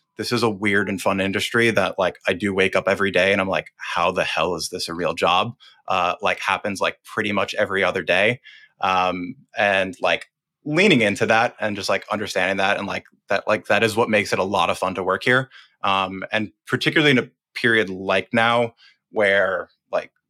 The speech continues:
it's not the, like, bull market, everyone's coming in for the quick buck, like, it's just not there to be had. Um, like, you really have to lean into that and, like, have people who love the ecosystem,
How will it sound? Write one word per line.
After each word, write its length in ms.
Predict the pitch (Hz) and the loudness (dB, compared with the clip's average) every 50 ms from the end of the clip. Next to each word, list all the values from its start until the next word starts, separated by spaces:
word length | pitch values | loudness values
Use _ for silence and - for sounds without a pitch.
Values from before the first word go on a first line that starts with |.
| _ 76 76 - _ _ _ - - | _ -20 -20 -20 _ _ _ -16 -12
it's 200 | - 107 - - | -12 -10 -4 0
not 220 | 127 107 98 - | 0 0 0 0
the, 80 | - 113 | -4 -2
like, 220 | 101 98 95 - | -2 -2 -4 -2
bull 120 | - 110 104 | -2 -2 0
market, 300 | 95 92 95 - 101 98 | 0 -2 -2 0 -2 -2
everyone's 300 | 98 92 101 92 92 - | 0 -2 -2 -4 -4 -4
coming 280 | - 101 95 95 95 | -4 -4 -4 -4 -4
in 120 | 92 92 90 | -4 -6 -6
for 100 | - 85 | -8 -10
the 100 | - - | -10 -6
quick 240 | - 90 - - - | -6 -6 -6 -2 -2
buck, 240 | 90 90 - - _ - | 0 0 0 -2 _ -8
like, 120 | 87 - - _ _ - | -8 -8 -8 _ _ -20
it's 220 | 78 - - - | -18 -12 -12 -10
just 200 | - - 80 - | -8 -8 -8 -4
not 180 | - 78 73 - | -4 -4 -4 -2
there 140 | 82 85 80 | -2 -2 -2
to 80 | 82 | -2
be 80 | 78 80 | -4 -4
had. 320 | - 87 87 98 117 113 - _ - - - - - - | -2 0 0 0 -2 -4 -10 _ -20 -20 -20 -20 -12 -6
Um, 580 | - 98 101 101 95 95 92 92 90 87 90 - _ _ | -4 -2 0 0 0 0 -2 -4 -6 -10 -12 -16 _ _
like, 240 | 110 104 98 - - _ | -6 -6 -6 -8 -12 _
you 160 | - 123 123 | -4 -2 2
really 200 | 131 151 151 143 | 4 4 4 4
have 100 | 135 - | 2 2
to 60 | 123 | -2
lean 180 | 104 107 101 95 | -6 -6 -6 -6
into 160 | 95 87 104 | -8 -6 -4
that 100 | 98 98 | -2 -2
and, 80 | - 85 | -2 -4
like, 140 | 90 - - | -6 -4 -4
have 140 | 87 90 | -4 -4
people 200 | - 98 85 92 | -6 -8 -10 -10
who 80 | 92 95 | -10 -6
love 180 | 95 92 92 85 | -6 -6 -6 -6
the 140 | 92 92 | -10 -10
ecosystem, 580 | 90 98 95 - - - - - 120 120 120 - | -10 -10 -10 -8 -10 -8 -4 -2 -2 -2 -2 -4